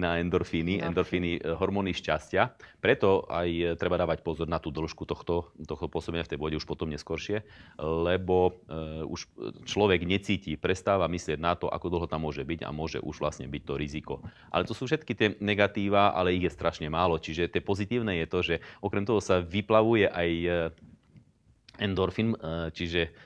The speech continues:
Speaker 1: je to o
Speaker 2: Šťastie.
Speaker 1: šťastí a človek, e, dokonca dopamín je tam, čiže cítime sa lepšie.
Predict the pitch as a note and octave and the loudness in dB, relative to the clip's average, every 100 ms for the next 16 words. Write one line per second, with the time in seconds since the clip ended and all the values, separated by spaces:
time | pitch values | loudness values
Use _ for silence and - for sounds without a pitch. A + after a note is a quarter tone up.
0 | - - F2+ G2 - G#2 - G2+ F#2+ - | -12 -2 0 2 2 2 6 6 6 4
1 | G#2+ B2 B2+ F#2+ F2+ - - A2+ G#2 - | 2 2 0 0 0 2 2 4 4 0
2 | - F2+ F2 E2+ F2+ G2 F2+ D2+ F#2 F#2+ | -2 0 2 0 -2 -4 -4 -4 0 2
3 | F#2 F2+ F2 E2+ E2+ E2+ E2 D#2+ - - | 2 2 0 0 -2 -4 -6 -6 -8 -10
4 | F#2 F#2+ F2+ - D#2+ A2 - - D2+ | -4 -2 -2 2 4 4 4 -2 -4